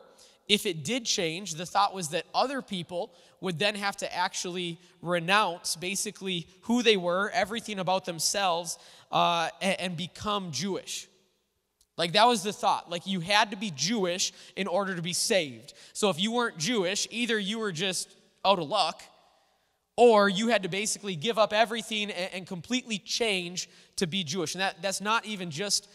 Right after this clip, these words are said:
uh, we're not just talking religion at this point. Like, this, there was so much more wrapped into this. All right, this meant you had to follow all of their customs, their laws,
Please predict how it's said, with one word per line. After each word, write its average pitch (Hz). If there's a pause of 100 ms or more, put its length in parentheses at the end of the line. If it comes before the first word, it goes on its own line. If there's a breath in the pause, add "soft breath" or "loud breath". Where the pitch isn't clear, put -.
(280 loud breath)
uh, 151 (160)
we're 175
not 196
just -
talking 190
religion 175
at 143
this 139
point. 127
Like, 143
this, 190 (480 loud breath)
there 214
was 196
so 226
much 220
more 190
wrapped 175
into 165
this. - (760 soft breath)
All 160
right, 180
this 202
meant 214
you 208
had 196
to 180
follow 190
all 196
of 190
their 180
customs, 160
their 170
laws, 160